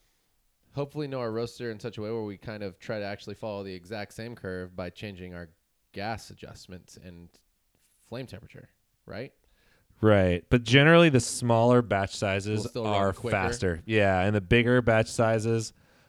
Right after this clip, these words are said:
Speaker 2: are gonna be a, a little bit longer.
Speaker 1: Uh, that'll still be, yeah, it's still general, but we still try, we try to, to get pretty close to that. I mean, it's not that far off. It's not like a full minute,
Speaker 2: The
Speaker 1: typically.
Speaker 2: curve, the curve shape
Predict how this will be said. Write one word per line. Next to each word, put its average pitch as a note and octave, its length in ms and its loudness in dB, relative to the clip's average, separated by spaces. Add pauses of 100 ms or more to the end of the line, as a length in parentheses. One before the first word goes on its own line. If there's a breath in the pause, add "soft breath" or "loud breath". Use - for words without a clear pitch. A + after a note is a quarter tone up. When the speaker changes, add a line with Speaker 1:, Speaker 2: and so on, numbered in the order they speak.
Speaker 2:
are G2+ 120 -2
gonna G2+ 220 0
be G2 180 0
a, G2+ 180 -2
a G#2 80 0
little G2 560 2
bit F#2+ 180 2
longer. E2+ 600 -2
Speaker 1:
Uh, A#2 40 -8
that'll B2+ 200 -6
still F3 220 -8
be, A#2+ 100 -10
yeah, B2 340 -10
it's B2 120 -14
still F3 120 -12
general, A#2 340 -10
but A#2+ 200 -6
we C3 100 -6
still F#3 180 -6
try, C3 920 -6 (340)
we C3 80 -10
try E3 200 -6
to, C#3 100 -8 (320)
to B2+ 100 -16
get A#2+ 180 -12
pretty A#2 160 -12
close A#2+ 280 -12
to A2+ 60 -16
that. G2 240 -12
I A2+ 40 -10
mean, A#2 120 -12
it's - 120 -16
not D#3 220 -12 (260)
that E2+ 220 -12 (120)
far - 200 -20
off. - 100 -20
It's - 100 -20
not C3+ 120 -14
like G#2 100 -16
a F#2+ 60 -18
full F#2+ 260 -14
minute, F2+ 380 -18
Speaker 2:
The - 100 2
Speaker 1:
typically. - 100 -4
Speaker 2:
curve, F#3 340 2 (140)
the B2+ 120 -2
curve G#3 340 -2
shape - 540 -2